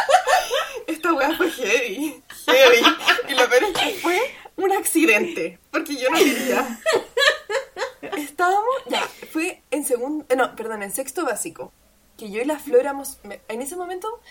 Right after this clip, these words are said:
Speaker 2: el grupo que tenía yo, era yo, la Flo, la Jesús y la Isi.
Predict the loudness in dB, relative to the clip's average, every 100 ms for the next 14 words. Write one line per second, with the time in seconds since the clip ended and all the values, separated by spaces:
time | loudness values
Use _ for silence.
0 | -20 _ _ -6 -4 -6 -10 -8 -6 -6
1 | -6 -8 -6 -4 -2 -4 -4 -6 -6 -4
2 | -4 -6 -4 -4 -4 -8 -12 -10 -6 -6
3 | -8 -12 -20